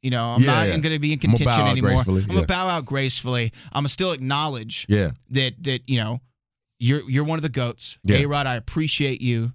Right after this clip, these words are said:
Speaker 1: for what you've done."
Speaker 2: Yeah.
Speaker 1: Uh, you know, and I think a lot of people hate on A-Rod. I don't think that it's, it's, you should hate on A-Rod. The man's a winner.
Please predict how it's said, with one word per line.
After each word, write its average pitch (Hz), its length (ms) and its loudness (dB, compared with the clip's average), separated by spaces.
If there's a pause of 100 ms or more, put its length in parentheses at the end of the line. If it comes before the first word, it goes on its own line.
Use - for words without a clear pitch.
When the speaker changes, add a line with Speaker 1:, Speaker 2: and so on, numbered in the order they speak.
(140)
Speaker 1:
for 139 100 -2
what 127 180 -2
you've 123 160 0
done." 117 380 0 (220)
Speaker 2:
Yeah. 160 160 4
Speaker 1:
Uh, 117 260 0 (100)
you 165 120 0
know, 170 80 -2
and 185 140 -2
I 233 100 0
think 247 240 -8
a 180 40 -8
lot 220 120 -2
of 262 80 -6
people 208 160 -4
hate 151 240 0
on 123 140 -2
A-Rod. 110 380 -4
I 143 100 -2
don't 185 200 -6
think 170 200 -4
that 131 100 -4
it's, - 220 -4 (100)
it's, 123 340 -4 (120)
you 131 140 2
should 120 180 0
hate 131 200 0
on 113 140 -6
A-Rod. 104 380 -8 (320)
The 156 60 0
man's 214 260 0
a 131 60 -4
winner. 117 440 -10